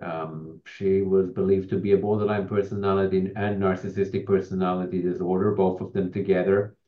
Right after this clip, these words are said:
So it was all, al-, always all about her. Um, when I was born,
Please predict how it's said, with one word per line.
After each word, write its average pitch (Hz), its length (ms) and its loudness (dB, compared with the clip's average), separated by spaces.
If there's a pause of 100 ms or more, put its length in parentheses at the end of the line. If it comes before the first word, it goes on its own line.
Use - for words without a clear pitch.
(640)
So 110 180 2
it 104 160 6
was 107 160 2
all, 123 200 6
al-, 131 380 2
always 127 360 4
all 110 300 -4
about 92 280 -2
her. 98 380 -2 (160)
Um, 92 520 -6
when 95 140 2
I 101 140 0
was 101 180 0
born, 107 640 0